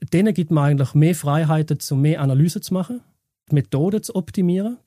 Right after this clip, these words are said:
um eine schnellere Methode zu entwickeln für einen gewissen Parameter. Wenn man Vitamin C oder mikrobiologische Analyse machen will, haben die immer eine gewisse Runtime.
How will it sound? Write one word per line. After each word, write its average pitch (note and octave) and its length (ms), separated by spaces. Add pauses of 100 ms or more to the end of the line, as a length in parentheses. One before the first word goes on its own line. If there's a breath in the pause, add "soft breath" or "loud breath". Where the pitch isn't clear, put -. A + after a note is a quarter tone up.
um C3+ 80
eine B2+ 80
schnellere D3+ 400
Methode E3+ 380
zu F3 120
entwickeln E3 400
für D3+ 140
einen C#3+ 100
gewissen D#3 300
Parameter. D#3 480
Wenn A#2+ 80
man A#2+ 100
Vitamin C3 380
C C#3 440
oder B2 200
mikrobiologische C#3+ 680
Analyse C#3+ 380 (140)
machen C3 280
will, D3 100
haben B2+ 120
die C#3+ 160
immer C#3 140
eine B2 100
gewisse C3 280
Runtime. C3+ 520